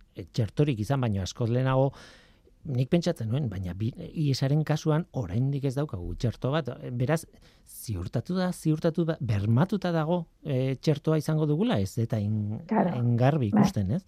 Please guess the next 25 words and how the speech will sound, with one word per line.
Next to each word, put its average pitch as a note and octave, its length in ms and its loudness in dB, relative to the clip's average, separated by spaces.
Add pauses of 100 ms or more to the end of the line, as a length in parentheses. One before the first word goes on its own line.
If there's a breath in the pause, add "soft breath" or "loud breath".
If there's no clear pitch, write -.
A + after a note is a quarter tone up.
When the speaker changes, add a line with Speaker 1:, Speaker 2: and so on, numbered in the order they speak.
(160 soft breath)
Speaker 1:
Bueno, A#2+ 260 4 (240 soft breath)
claro, E3+ 300 4 (320)
berriz D3 340 4
ere D3 180 6
noa, A#2+ 320 6
ez A2+ 140 0
naiz C3+ 240 4
ni A#2+ 160 4
aditua, A#2+ 360 0
eta C#3+ 120 0
orduan A#2+ 200 2
ez A2 100 2
dakit, A2 400 -2
ez? A2 200 -6 (300 soft breath)
Virus C3 300 4
ezberdinak G#2 460 2
dira, F3+ 180 0
badakit A2 540 0
hori, F3 220 0 (320 soft breath)
baina, G#2 540 -4
baina F#2 380 -8 (400)
ez - 100 -12
dakit, C3 400 -2
zergatik, G#2 600 0
e, G2+ 320 0